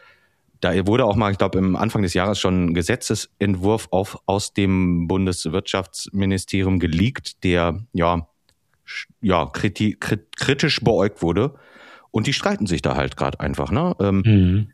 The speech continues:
Speaker 1: ähm, Solarförderung weg, also die Einspeisungsvergütung und ganz viele andere Sachen. Das E E G regelt nämlich sehr, sehr viel, auch Ausschreibungsverfahren, Förderungen. Und ja, wenn das jetzt, ähm, es wird nämlich knapp.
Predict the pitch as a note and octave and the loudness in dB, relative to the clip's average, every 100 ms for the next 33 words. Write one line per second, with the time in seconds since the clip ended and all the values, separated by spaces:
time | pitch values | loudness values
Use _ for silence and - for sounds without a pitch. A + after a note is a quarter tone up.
0 | _ F#2+ F#2 F#2 F2 F2 E2+ G2 G2+ A#2 | _ 0 2 2 0 -4 -2 2 2 2
1 | - G#2+ G#2 G#2+ G2 G2+ - F2+ E2 C#2 | 0 0 2 2 0 0 -2 -2 -2 0
2 | F#2+ - F2+ F2+ F#2 F2 F#2 F2 F#2 F2+ | 0 0 0 0 0 -2 -2 0 -2 0
3 | F#2 F2+ F2+ E2 E2 E2 - - - - | 0 2 2 2 0 -2 -8 -18 -16 -8
4 | - G#2 G#2+ - G#2 F#2+ F#2+ G2+ F2+ F2+ | -2 -2 -2 -4 -2 0 0 0 0 0
5 | F2+ G2+ F#2 - A2+ G#2+ G2+ G2+ G#2 G2 | -2 -2 -2 -4 0 2 2 2 2 2
6 | G#2 G2 G2 F2 E2+ D#2+ F#2+ G2 F2 F#2 | 2 2 0 0 -4 0 2 2 2 0
7 | - G2+ - D#2+ - - G2 - - D#2+ | -2 -2 -2 -4 -6 -4 -2 -2 -2 -2
8 | D#2 E2+ E2+ - F2+ E2+ - D#2+ E2 D#2+ | 0 -2 -4 -4 -6 -6 -4 -2 0 0
9 | F2 E2+ - - E2+ F#2 F2+ E2 F2 F2 | -2 -4 -6 -2 0 0 0 0 0 2
10 | F2+ F2+ F2+ - - - - - - - | 2 2 0 -2 -16 -20 -20 -20 -6 -2
11 | D3+ A2+ G#2+ F#2 - F#2 - - G2 F#2 | 2 2 4 2 0 -2 -2 -2 2 2
12 | F2+ F2+ D#2+ - _ _ - G2 A2 G#2+ | 4 2 0 -4 _ _ -4 0 2 2
13 | F#2+ - - G#2 - - | 2 0 -2 0 0 -4